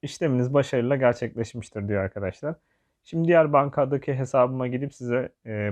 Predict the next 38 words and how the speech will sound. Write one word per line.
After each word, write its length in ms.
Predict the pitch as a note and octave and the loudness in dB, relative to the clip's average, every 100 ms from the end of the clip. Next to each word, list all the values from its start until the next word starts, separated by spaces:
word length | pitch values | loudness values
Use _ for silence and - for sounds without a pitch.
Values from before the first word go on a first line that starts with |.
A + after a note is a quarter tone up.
| G#2 | -2
paranın 420 | B2 A2 G#2+ C3 - - | 0 0 0 -4 -8 -2
geldiğini 420 | A#2 G2 F#2+ A2+ | 0 0 -2 -2
göstereceğim. 680 | A#2+ - G#2 G2 G2+ C#3+ - | -4 -6 -6 -4 -4 -6 -4
Evet 260 | D#3 D#3 D3 | 0 0 2
arkadaşlar, 540 | C#3+ D#3 D3+ - B2 | 0 2 -2 0 -4
gördüğünüz 600 | A#2 B2+ C#3+ C3+ B2 - D3 | 0 2 2 0 -2 -4 -6
üzere 420 | C3 B2 C3 C#3 | -2 2 2 0
Nasıl 260 | C3 D3 | -2 -2
Oluyor, 480 | B2+ A2 A2 B2+ C#3+ - _ - | 0 2 2 2 0 -8 _ -8
e, 360 | A#2 A2 A2 A2 - | -4 -2 -2 -6 -10
Türkiye 340 | C3 A#2 A#2+ | -12 -6 -2
Halk 300 | A2 C3 C3 | 2 0 0
Bankası'ndan 640 | B2 A2+ A2+ G#2+ A2 A#2 | -6 -6 -8 -8 -4 -2
yüz 220 | C3+ B2 B2 | -2 0 0
doksan 420 | B2 - B2+ B2+ | 0 -2 -2 0
beş 200 | B2 A#2+ | -2 -2
lira 80 | A#2+ | 0
on 140 | B2 | 0
dokuz 220 | A2+ - | -4 -8
kuruş 280 | - C3+ - | -10 -10 -4
gelmiş 360 | A2 A2 A#2+ - | -2 -2 -4 -6
gözüküyor. 560 | A#2+ A2 G#2+ B2 B2 - _ _ _ _ _ _ | -6 -4 -4 -4 -4 -6 _ _ _ _ _ _
Bu 200 | D#3+ F3 - | -2 -2 0
aynı 260 | E3 E3 | 0 2
havale 360 | D#3 D#3+ D#3+ D#3+ | 4 6 4 2
sisteminde 580 | E3 D#3 E3 D#3+ D#3+ D#3 | -4 -6 -4 -2 0 2
olduğu 460 | D3 D3+ D3+ D#3+ | 4 2 0 -2
gibi, 220 | C#3+ A#2 | -2 0
yani 260 | A2 A#2 A#2+ | 2 2 2
başka 300 | B2 - C#3 | 0 -2 -4
bir 160 | C3+ B2+ | -2 0
bankadan 1040 | C3 B2+ C#3 C3+ _ _ _ - C3+ C3 | 0 0 -2 -4 _ _ _ -2 0 2
bankaya 360 | C3 C3 C3+ | 2 2 2
gönderme 500 | C3 C3 C3 B2+ C3+ | 4 4 4 2 2
gibi 260 | C3 C3+ C#3+ | -2 -2 0
değil 220 | F#3+ C#3+ | 0 0
de 60 | C#3 | -2
sanki 460 | D3 C#3 B2 D3+ | -2 -4 -4 -8